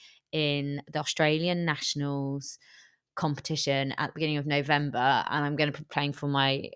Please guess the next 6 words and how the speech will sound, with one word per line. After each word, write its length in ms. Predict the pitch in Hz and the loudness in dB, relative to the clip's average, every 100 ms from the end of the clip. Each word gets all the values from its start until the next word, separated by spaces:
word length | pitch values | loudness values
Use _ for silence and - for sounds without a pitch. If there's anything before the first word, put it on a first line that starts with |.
| - | -6
club 220 | - 202 - | 4 4 4
team, 300 | 196 175 165 | 0 0 0
the 80 | |
Turtles. 720 | 147 220 220 - 226 214 220 - - - - - | 2 6 8 8 6 4 2 -6 -10 -10 0 8
Um, 500 | 175 165 160 160 160 | 10 12 10 6 2
so 680 | - 190 170 160 151 147 | 2 4 6 6 6 4